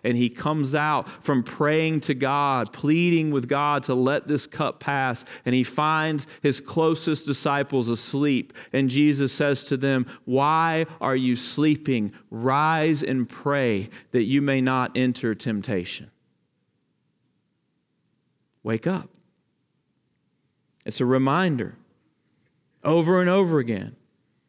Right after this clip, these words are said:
And so, church, when we see something, all right, so just hear me out here.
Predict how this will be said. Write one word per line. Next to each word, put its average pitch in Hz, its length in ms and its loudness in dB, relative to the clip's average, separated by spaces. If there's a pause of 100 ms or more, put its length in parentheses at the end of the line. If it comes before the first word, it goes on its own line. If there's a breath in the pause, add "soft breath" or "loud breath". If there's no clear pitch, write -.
(720)
And 131 120 -2
so, 151 100 4
church, 180 320 0
when 175 140 4
we 175 100 4
see 226 320 2
something, 139 640 0 (180)
all 127 120 -2
right, 139 200 0
so 151 140 -2
just 151 260 -2
hear 196 220 0
me 226 140 2
out 147 180 0
here. 120 240 0